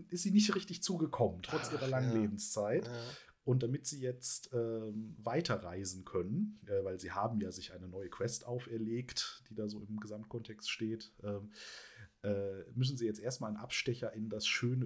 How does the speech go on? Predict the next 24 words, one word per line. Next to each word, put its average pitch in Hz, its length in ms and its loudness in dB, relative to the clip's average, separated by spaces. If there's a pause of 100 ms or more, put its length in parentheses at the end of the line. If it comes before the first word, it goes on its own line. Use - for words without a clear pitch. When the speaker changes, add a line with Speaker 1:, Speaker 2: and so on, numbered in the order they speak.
Speaker 1:
Örtchen 117 440 2
Äußerst 123 800 8
machen. 135 480 0
<laughs> - 240 -18 (800)
Es - 200 0
liegt 123 220 -2
am 98 140 -6
äußersten 104 440 4
Rand 110 320 2 (120)
<laughs> - 60 -2
der 135 80 10
bewohnten 101 460 0
Gebiete. 101 540 -2 (480)
Speaker 2:
Mhm. 170 40 -4 (140)
Speaker 1:
Ähm, 113 640 4 (320)
äh, 101 560 0
und, 104 640 -6
äh, 98 480 -4
da 101 240 0
ist 107 260 -2
nämlich 98 280 -4
die 95 180 -6
große 95 460 -4
Magierhochburg. 87 1160 -2